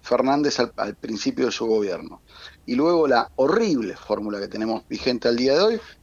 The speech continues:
los jubilados están, ah, perdiendo más de la mitad de su ahorro jubilatorio. Cincuenta y cuatro por ciento al mes de, de diciembre de, del año pasado. Última medición de la inflación, ya perdieron de vuelta un poquito más de la mitad de su jubilación.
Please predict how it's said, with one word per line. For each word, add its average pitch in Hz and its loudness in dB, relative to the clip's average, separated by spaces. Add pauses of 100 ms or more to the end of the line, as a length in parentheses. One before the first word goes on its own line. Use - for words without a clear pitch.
los 123 0
jubilados 156 2
están, 165 0 (720)
ah, - 2 (360)
perdiendo 214 4
más 214 4
de 190 -2
la 180 4
mitad 156 2
de 151 0
su 143 0
ahorro 127 2
jubilatorio. 95 -8 (300)
Cincuenta 147 0
y - -2
cuatro 170 2
por 143 0
ciento 147 -2
al 120 -6
mes 113 -4
de, 107 -6 (120)
de 110 -4
diciembre 113 -2 (120)
de, 101 -10 (380)
del 110 -2
año 104 -4
pasado. - -10 (440)
Última 135 0
medición 110 -2
de 135 2
la 143 2
inflación, 196 2
ya - 2
perdieron 143 2 (360)
de 202 0
vuelta 185 2
un 170 2
poquito 160 0
más 127 2
de 113 -2
la 110 0
mitad 113 2
de - -8
su - -8
jubilación. 175 0